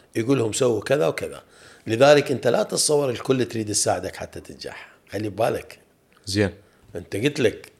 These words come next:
Speaker 1: العظيم تحدياته عظيمة، ولا من يطب هاي الطبة يريد يدرب الشعب كله؟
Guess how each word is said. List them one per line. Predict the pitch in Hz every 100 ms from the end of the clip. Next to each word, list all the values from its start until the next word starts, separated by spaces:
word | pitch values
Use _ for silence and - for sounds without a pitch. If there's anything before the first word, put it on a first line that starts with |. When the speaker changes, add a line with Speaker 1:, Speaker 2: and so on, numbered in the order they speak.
| _ - -
Speaker 1:
العظيم | - 107 131 170 175 175
تحدياته | 113 110 117 131 123
عظيمة، | 107 117 117 110 82 - _ _ -
ولا | 110 120
من | 180
يطب | - - 104
هاي | 110
الطبة | - 117 104 107
يريد | 110 101
يدرب | 101 104 104
الشعب | 98 - 90
كله؟ | - 98 90